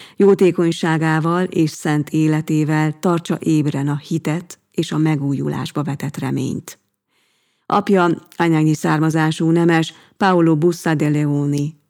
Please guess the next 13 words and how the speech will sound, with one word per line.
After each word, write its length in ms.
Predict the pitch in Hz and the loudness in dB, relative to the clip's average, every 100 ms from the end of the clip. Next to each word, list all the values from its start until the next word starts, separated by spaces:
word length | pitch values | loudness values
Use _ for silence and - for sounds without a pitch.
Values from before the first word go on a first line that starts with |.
| _ | _
Édesanyja 720 | 185 170 160 175 165 170 202 - | 4 4 2 0 2 4 2 2
Jacobella 680 | 185 170 180 170 170 165 151 | 0 0 2 2 2 2 2
de 160 | 160 | 2
Rofredeschi 840 | 156 147 151 143 143 - - 190 139 | 0 0 -2 0 -2 -4 -12 -10 -6
volt. 460 | 139 73 - - - _ _ _ _ _ | -4 -4 -6 -10 -20 _ _ _ _ _
Hárman 400 | 180 160 151 139 | -2 0 0 -2
voltak 360 | 160 151 131 | -6 -8 -10
testvérek. 800 | - - - - 73 76 - - _ _ _ _ _ _ _ | -8 -10 -8 -6 -4 -4 -8 -14 _ _ _ _ _ _ _
A 100 | 175 | 0
városrész, 800 | 185 180 175 165 - 165 190 - | 2 2 2 -2 0 2 2 2
amelyben 520 | 170 170 160 151 151 | 0 2 2 2 2
gyermekkorát 800 | 147 147 143 156 - 156 156 160 | 2 0 0 -2 -2 0 -2 -2
töltötte, 760 | 185 175 160 165 - 170 156 | 0 0 0 -2 -4 -2 -2